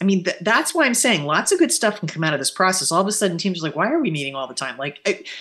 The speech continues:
norms like that begin to be set organizationally. But then once that's <laughs> done, and again, that's optimal that that's happening. But then once that's done, you still need to now understand what you need, wanna do within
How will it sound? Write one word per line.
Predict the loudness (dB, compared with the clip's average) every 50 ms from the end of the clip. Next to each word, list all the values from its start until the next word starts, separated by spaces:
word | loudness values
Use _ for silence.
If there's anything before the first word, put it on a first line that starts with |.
| -16 -14 _ 0
norms | 2 4 6 6 6 6 6 6 4 2 2 2
like | 2 2 2 0 0
that | 0 2 2 0 -2 -4
begin | -8 -10 -8 -4 -4 -4 -2 -2
to | -4 -6 -8 -8
be | -10 -6 -4
set | -2 -2 0 0 -2 -2 -4 -6 _ _ _ _ _ _ _ _ _ _ _ _ _ _ _ _ _ -4 -2
organizationally. | 0 0 0 -2 -4 -4 -4 -4 -4 -6 -8 -10 -12 -16 -16 -16 -18 _ _ _
But | -12 -10 -4 -2
then | 0 0 0 0
once | 0 -2 -2 0 0 0 0
that's | 0 0 0 0 -2 -4 -4
<laughs> |
done, | -4 -2 -2 0 0 0 -2 -2 -2 -2 -4 -6 -14 _ _ -20 -20 -20 -20 -20 _ _ _
and | -4 -2
again, | 0 0 0 0 0
that's | -2 -2 0 2
optimal | 2 2 2 2 0 -2 -4 -2 -4 -4 -6 -8
that | -10 -6 -4
that's | -2 -2 -2 -2 0
happening. | 2 2 0 0 -4 -8 -10 -10 -12 -14 _ _ -20 -20 _ _ _ _ -12
But | -12 -10 -6 -6
then | -4 -4 -2 0
once | 0 2 0 0 2
that's | 0 0 0 0 -4 -6
done, | -2 -2 0 0 0 -2 -2 -4
you | -6 -4
still | -2 0 0 0 0 0 0 2 2 2
need | 2 2 2 2 0 0 0 0 0 0 -2 -4 -6 -8 -6
to | -4 -4
now | -2 -2 -2 0 0 -2 -2
understand | -2 -4 -4 -4 -4 -4 -4 -2 -2 -2 -2 -2 -2
what | -4 -6 -6
you | -2 -2 0
need, | 0 0 -2 -4 -6 -6
wanna | -4 -2 -2 -2 -2
do | -2 -2 0 0 0 -2 -2 -4 -6
within | -6 -6 -6 -6 -6 -6 -4 -2 -2 -4 -6 -8